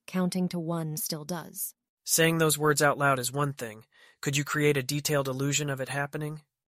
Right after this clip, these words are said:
Speaker 1: Not a motionless one. I bet I could. Do one that took advantage of how people can't look at a whole landscape at the same time and changed where they weren't looking at it. You'd just be tricking them, though.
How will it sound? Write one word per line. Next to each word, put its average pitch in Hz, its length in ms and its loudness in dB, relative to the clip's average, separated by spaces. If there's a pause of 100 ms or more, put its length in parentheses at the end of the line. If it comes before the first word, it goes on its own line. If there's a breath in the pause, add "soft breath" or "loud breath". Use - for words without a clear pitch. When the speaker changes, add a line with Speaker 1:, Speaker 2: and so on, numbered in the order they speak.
Speaker 1:
Not 202 260 8
a 294 40 6
motionless 185 680 2
one. - 300 -10 (400)
I 254 140 4
bet 277 280 0
I 214 140 0
could. - 420 -8 (560)
Do 262 240 0
one 262 300 4
that - 140 2
took 240 200 -2
advantage 208 520 2
of 175 100 -2
how 196 160 0
people 220 340 -2
can't 214 280 0
look 208 180 0
at 196 80 0
a 180 60 0
whole 202 240 0
landscape 175 640 0
at - 100 -8
the 165 60 -4
same 196 320 2
time 190 400 0
and 185 160 4
changed 214 420 4
where 185 140 2
they 180 140 0
weren't 180 300 0
looking 190 320 -2
at 147 140 -10
it. - 180 -12 (600)
You'd 285 240 0
just 269 200 0
be 208 120 0
tricking 262 460 2
them, 170 220 2
though. 165 300 -2